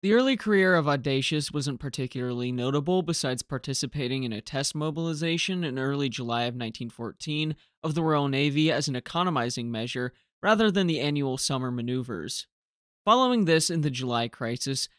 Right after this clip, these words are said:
the Grand Fleet made their way to Scapa Flow to be further away from German ports and to avoid the threat of German torpedo attacks. The threat of German U-boats was real even early in the war,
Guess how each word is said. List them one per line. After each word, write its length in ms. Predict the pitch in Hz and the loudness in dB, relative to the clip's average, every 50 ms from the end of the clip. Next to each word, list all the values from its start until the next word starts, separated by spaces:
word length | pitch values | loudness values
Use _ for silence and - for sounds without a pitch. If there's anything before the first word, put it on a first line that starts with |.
| _ _ _ | _ _ _
the 60 | 160 | -2
Grand 280 | 151 202 233 247 240 - | 2 2 4 4 2 0
Fleet 280 | - 214 214 208 - | 0 0 0 0 2
made 160 | 165 165 160 | 2 0 2
their 100 | 135 147 | 2 0
way 160 | 131 135 131 120 | 0 0 0 0
to 80 | 123 | 0
Scapa 380 | 123 - - 143 123 - - 131 | -2 -4 -4 -4 -6 -6 -6 -10
Flow 340 | - - 143 151 160 175 180 | -8 -2 0 2 2 2 2
to 100 | 160 147 | 2 0
be 120 | 127 127 | -2 -4
further 340 | 127 - 135 135 131 135 131 | -4 -2 -2 -2 0 -2 -2
away 240 | 123 120 123 123 131 | -2 -2 -2 -2 -2
from 220 | - 139 131 123 | -4 -6 -8 -6
German 320 | - 131 127 123 120 113 | -6 -6 -6 -4 -6 -6
ports 420 | 110 - - 156 165 170 170 - - - _ _ _ _ | -8 -4 0 0 0 0 0 -4 -6 -8 _ _ _ _
and 180 | - 214 226 208 | 0 2 2 2
to 140 | 202 214 202 | 2 2 2
avoid 300 | 175 147 147 147 147 127 | 2 2 2 0 0 0
the 80 | 135 | -2
threat 380 | 127 - - 156 170 139 147 - | -6 -6 -4 -2 -2 -2 -2 -2
of 120 | 139 127 | -6 -8
German 320 | 120 - 131 127 123 123 123 | -8 -6 -4 -4 -4 -6 -8
torpedo 540 | - 131 117 - - 143 139 131 123 110 98 | -8 -10 -12 -10 -6 -6 -4 -4 -4 -4 -6
attacks. 640 | - - - - - - - - - - - - - _ _ _ _ _ _ _ _ _ _ _ | -8 -10 -10 -10 -10 -10 -10 -10 -8 -8 -8 -8 -12 _ _ _ _ _ _ _ _ _ _ _
The 60 | 165 147 | -8 -4
threat 280 | - 208 247 262 247 | 2 4 4 4 4
of 140 | 233 202 160 | 2 0 2
German 320 | 147 170 180 170 160 143 | 2 2 2 2 2 2
U-boats 480 | 135 143 165 151 123 139 127 123 - - | 2 2 2 2 2 0 0 0 -2 -6
was 180 | 139 123 123 120 | -8 -8 -6 -4
real 360 | 139 143 135 127 123 123 - - | -2 0 2 2 0 -2 -2 -2
even 260 | 175 180 170 175 160 | 0 0 2 2 0
early 300 | 147 156 151 143 139 131 | 0 0 0 0 0 0
in 80 | 120 | -2
the 100 | 117 110 | -2 -4
war, 460 | 110 120 123 123 120 113 98 95 117 | -4 -4 -4 -2 -2 -2 -2 -4 -6